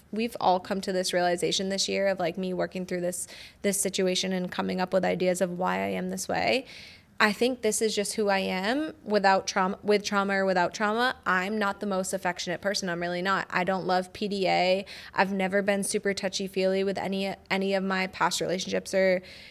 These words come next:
you know, any of the things. So I think even without trauma, P D A and being all lovey-dovey, mushy-gushy has just never been my,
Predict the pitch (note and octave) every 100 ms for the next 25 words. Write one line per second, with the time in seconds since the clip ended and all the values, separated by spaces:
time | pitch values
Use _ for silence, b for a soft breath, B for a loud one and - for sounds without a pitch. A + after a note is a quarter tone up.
0 | B A3 G#3+ G3 G#3+ G#3 G3 G3 F#3+ G3
1 | A3 G#3 G3 A3 A3 - B3 A#3+ A#3+ G#3+
2 | - - F#3 G#3+ - G#3+ A3+ C4+ D4+ E4
3 | B B B B - B3+ B3 A#3 G#3 G3+
4 | G#3 G#3+ G#3 F#3 F#3 F#3+ - A#3+ A3+ G#3+
5 | G3+ G3+ G3+ G#3+ G3+ G3+ G#3 G3+ G3+ G3
6 | G3 - G#3+ G3 F#3+ G3 F#3+ G3 F#3+ F#3
7 | F#3+ F#3 F3+ F3 F3